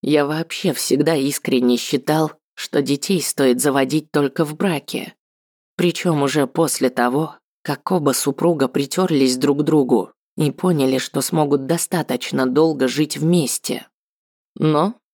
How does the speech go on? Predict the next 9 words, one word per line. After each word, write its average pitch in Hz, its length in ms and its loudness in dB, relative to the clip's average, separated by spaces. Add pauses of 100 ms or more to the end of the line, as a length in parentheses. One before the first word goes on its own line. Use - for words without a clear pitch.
(220)
в 185 140 0
эту 214 220 -2
секунду 180 580 2
я 131 220 0
чувствую 139 580 0
себя 139 460 0
отцом 143 420 -2
будущего 139 560 0
малыша. 143 640 0